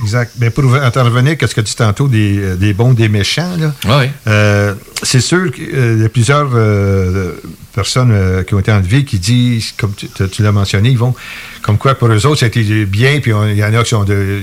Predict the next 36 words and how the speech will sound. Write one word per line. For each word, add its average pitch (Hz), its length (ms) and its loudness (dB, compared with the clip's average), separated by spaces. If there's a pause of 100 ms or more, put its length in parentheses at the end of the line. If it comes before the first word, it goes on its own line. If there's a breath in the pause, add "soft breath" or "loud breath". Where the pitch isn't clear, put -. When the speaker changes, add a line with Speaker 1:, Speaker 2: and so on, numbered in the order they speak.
Speaker 1:
même 120 200 4
il - 20 4
y 113 40 4
a 107 80 2
eu 107 100 -2
des 104 140 0
maladies 110 380 2
ont 131 60 4
été 113 140 -2
guéries, 120 480 2
ou 110 260 2
ils 104 80 4
sont 113 180 2
devenus 110 340 2
Speaker 2:
Oui. 117 100 2
Speaker 1:
médiums, 147 500 2
ou, 113 260 2
euh, 98 360 -2
Speaker 2:
Oui, 110 100 -4
Speaker 1:
tu 139 60 0
sais, 117 60 0
Speaker 2:
c'est - 20 -
Speaker 1:
ces 123 60 2
Speaker 2:
vrai. 120 100 -2
Speaker 1:
choses-là. 120 260 0 (680 loud breath)
Euh, 110 240 4
mais, 120 260 2
mais 120 180 4
par 110 180 -2
contre, 175 300 -2 (260)
il 117 100 4
y 120 40 6
en 120 40 4
a 113 40 2
plusieurs, 135 680 0 (560)
plusieurs, 127 520 2